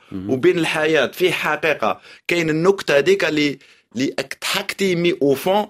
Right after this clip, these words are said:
Speaker 2: أك تبكي على situation.
Speaker 1: آه، أنت
Speaker 2: تو
Speaker 1: عم تتألم يعني،
Speaker 2: آه، أعطيك
Speaker 1: يعني،
Speaker 2: صح،
Speaker 1: آه،
Speaker 2: من
Speaker 1: آه.
Speaker 2: الألم. أعطيك صح. يقول لك، يقول لك الكوميديا س-، الكوميديا من محض المعاناة.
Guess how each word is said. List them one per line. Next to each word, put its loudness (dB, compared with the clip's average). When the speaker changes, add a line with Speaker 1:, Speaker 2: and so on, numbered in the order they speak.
Speaker 2:
أك 0
تبكي -2
على -2
situation. -4
Speaker 1:
آه، 0
أنت 0
Speaker 2:
تو 4
Speaker 1:
عم 0
تتألم 2
يعني، 0
Speaker 2:
آه، 2
أعطيك 2
Speaker 1:
يعني، 2
Speaker 2:
صح، 2
Speaker 1:
آه، 2
Speaker 2:
من 4
Speaker 1:
آه. 2
Speaker 2:
الألم. 2
أعطيك -2
صح. -4
يقول 0
لك، 0
يقول -2
لك 0
الكوميديا -2
س-، -4
الكوميديا -2
من -4
محض -6
المعاناة. -2